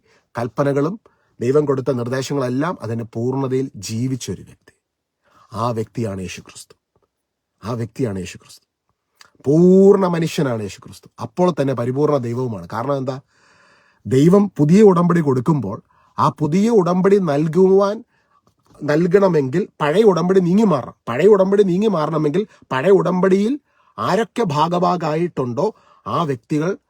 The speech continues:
മരണമടയണം. അല്ലെങ്കിൽ ആ കവനന്റ് നീക്കം ചെയ്യണമെങ്കിൽ അവര് അവിടെ സാക്രിഫൈസ് ചെയ്യണം അവരുടെ ലൈഫ്.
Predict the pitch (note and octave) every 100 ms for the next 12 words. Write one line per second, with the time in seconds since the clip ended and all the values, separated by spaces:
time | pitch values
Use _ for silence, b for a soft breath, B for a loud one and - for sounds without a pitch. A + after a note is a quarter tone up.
0 | _ _ _ _ _ _ _ _ A2+ A#2+
1 | C3 F3 D3+ A#2 F2 G#2+ D3 G3 D3 G#3+
2 | - C#3 E3+ G3+ G3+ D#3+ E3 F#3+ E3 D3+
3 | C#3+ C#3 G3+ - b b - C3+ F3+ A3+
4 | - C3+ D#3+ - C#3 - F3+ G3 E3+ A#2+
5 | A2+ B2 C#3 A2+ A2+ -